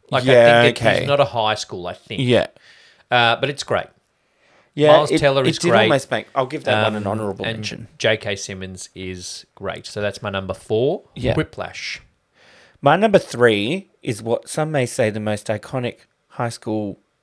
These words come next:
Speaker 2: song music thing, Grease.
Speaker 1: Oh, I thought you were gonna say what my number three was.
Speaker 2: Oh,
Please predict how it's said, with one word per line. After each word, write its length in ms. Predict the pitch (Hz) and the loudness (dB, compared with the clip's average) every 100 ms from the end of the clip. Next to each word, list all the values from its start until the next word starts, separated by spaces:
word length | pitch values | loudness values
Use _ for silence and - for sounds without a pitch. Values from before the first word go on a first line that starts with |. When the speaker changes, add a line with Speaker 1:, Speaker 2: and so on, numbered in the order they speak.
| _ | _
Speaker 2:
song 580 | _ - 123 113 107 - _ _ _ | _ -6 -4 -4 -8 -14 _ _ _
music 600 | 123 117 104 107 - - _ _ _ _ _ _ | -6 -4 -2 -4 -8 -18 _ _ _ _ _ _
thing, 360 | - 110 113 165 _ _ _ _ _ _ | -8 -6 -6 -14 _ _ _ _ _ _
Grease. 340 | - 120 - - _ _ _ _ 165 | 0 2 0 -14 _ _ _ _ 0
Speaker 1:
Oh, 260 | 123 - _ _ _ _ _ _ | 0 -4 _ _ _ _ _ _
I 40 | |
thought 60 | 107 | -12
you 60 | |
were 60 | 101 | -12
gonna 100 | 98 | -12
say 220 | - 90 - | -12 -14 -14
what 140 | - | -14
my 180 | 104 104 | -8 -8
number 200 | 104 90 | -8 -14
three 240 | - 90 82 | -18 -18 -18
was. 340 | 87 - - _ _ _ | -18 -20 -20 _ _ _
Speaker 2:
Oh, 300 | 113 120 | -4 -4